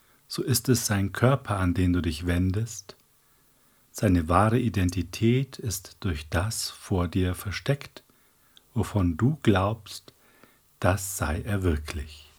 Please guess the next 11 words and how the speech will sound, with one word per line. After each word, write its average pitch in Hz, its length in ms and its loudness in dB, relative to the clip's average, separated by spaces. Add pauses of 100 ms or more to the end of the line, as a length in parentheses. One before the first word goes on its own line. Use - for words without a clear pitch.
(1900)
Das 82 240 -2
ist 92 200 -4
also, 107 600 2 (1000)
kurz 113 340 2
beschrieben, 98 720 -2
die 104 240 -2 (340)
eine 107 460 4
Ebene 90 1000 -2 (120)
in 95 320 -2
dieser 101 360 0
Welt. 76 520 -6